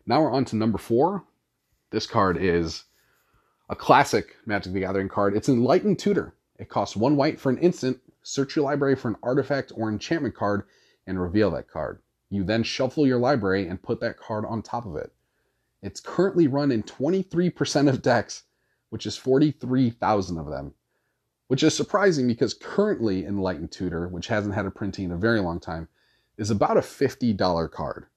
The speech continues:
And for good reason. There are incredibly powerful artifacts and enchantments in Magic. And like we'll talk about this later,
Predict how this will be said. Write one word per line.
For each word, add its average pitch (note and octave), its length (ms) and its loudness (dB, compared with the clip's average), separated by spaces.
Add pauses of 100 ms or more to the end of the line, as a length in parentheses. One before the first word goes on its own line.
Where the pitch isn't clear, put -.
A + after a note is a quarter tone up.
(240)
And A2+ 160 -4
for A#2 140 0
good A2 260 4
reason. D#2+ 480 -2
There A#2 240 -2
are G#2 220 0
incredibly C3+ 760 0
powerful G#2 480 -4
artifacts G2 460 -6
and F#2+ 80 -6
enchantments F2+ 480 -6
in F#2 100 -6
Magic. F#2+ 460 -2 (640)
And G2+ 340 0 (400)
like G2+ 220 0 (240)
we'll G#2+ 100 -4
talk G2+ 220 4
about F#2 200 -6
this E2+ 200 -6
later, A2+ 360 4